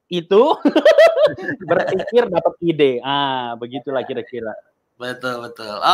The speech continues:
Speaker 2: Oke. Nah, bro, gini, eh, lu juga pasti pernah mengalami hal ini kan, dalam artian begini. Ketika lu udah relasinya banyak, ada banyak peluang nih datang ke lu. Si A, si B, si C, si D, si E, si F. Nah,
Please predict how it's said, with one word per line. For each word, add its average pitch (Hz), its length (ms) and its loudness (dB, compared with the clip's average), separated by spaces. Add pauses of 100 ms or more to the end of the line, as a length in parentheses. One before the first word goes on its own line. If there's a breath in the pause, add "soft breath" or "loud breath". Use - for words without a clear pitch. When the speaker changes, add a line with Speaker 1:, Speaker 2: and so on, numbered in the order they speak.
Speaker 2:
Oke. 165 420 0 (320 loud breath)
Nah, 196 340 4
bro, - 360 2 (340 loud breath)
gini, 185 380 2
eh, 185 640 4
lu 214 160 2
juga 226 200 -2
pasti 226 300 -4
pernah 190 360 -8
mengalami 156 440 -6
hal 135 160 -8
ini 127 240 -10
kan, 117 120 -16
dalam 135 200 -6
artian 139 300 -6
begini. 123 260 -12 (540)
Ketika 294 320 2
lu 294 320 0
udah 196 240 4
relasinya 190 640 2
banyak, 151 640 -2 (240)
ada 233 320 -2
banyak 277 720 -2
peluang 233 480 2
nih 226 80 -6
datang 180 320 -2
ke 190 80 -8
lu. 151 400 -2
Si 202 240 -6
A, 233 240 4
si 208 240 -4
B, 226 240 -2
si 208 160 -6
C, 214 240 2
si 202 160 -6
D, 196 160 -4
si 190 240 -8
E, 185 160 -6
si 196 80 -10
F. 143 240 -6 (240)
Nah, 143 240 0